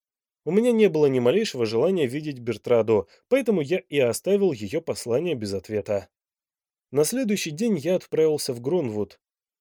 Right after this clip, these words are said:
Как славно было скакать в окружении свиты, видеть по пути знакомые лица, слышать радостные приветствия. Стоял июль, и природа благоденствовала.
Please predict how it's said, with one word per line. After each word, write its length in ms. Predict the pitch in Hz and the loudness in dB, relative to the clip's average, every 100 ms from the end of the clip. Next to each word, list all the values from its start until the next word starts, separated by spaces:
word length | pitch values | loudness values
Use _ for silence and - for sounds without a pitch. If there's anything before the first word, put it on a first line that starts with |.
| _ | _
Как 180 | - 180 | -2 -2
славно 440 | - 202 202 139 113 | 0 2 2 2 0
было 240 | 160 196 | 2 0
скакать 440 | 180 139 - 160 | 0 -4 -2 -4
в 60 | 143 | -4
окружении 500 | 127 131 131 156 147 | -6 -6 -4 -4 -4
свиты, 640 | 131 139 170 - 120 101 | -6 -8 -10 -2 -2 -2
видеть 400 | 127 185 202 190 | -4 -4 -2 -4
по 120 | - 107 | -4 -4
пути 300 | 127 - 196 | -4 -4 -2
знакомые 540 | 135 117 131 123 113 | -2 -2 -2 0 0
лица, 460 | 123 196 - 180 160 _ | 0 -4 -2 -2 -4 _
слышать 440 | - 190 220 220 - | -6 -2 -2 -4 -2
радостные 500 | 123 165 175 160 143 | -2 -2 -4 -6 -6
приветствия. 720 | - 104 101 - 110 107 98 _ _ - | -6 -6 -6 -6 -2 -2 -2 _ _ -10
Стоял 460 | - 196 214 - | 0 4 4 2
июль, 480 | 165 165 170 202 156 - | -6 -8 0 0 -2 -4
и 100 | 190 | -6
природа 460 | 185 131 139 160 | -2 0 0 0
благоденствовала. 1000 | 135 120 113 110 143 - 113 104 104 98 | 0 0 -2 -2 -4 -4 -2 0 2 0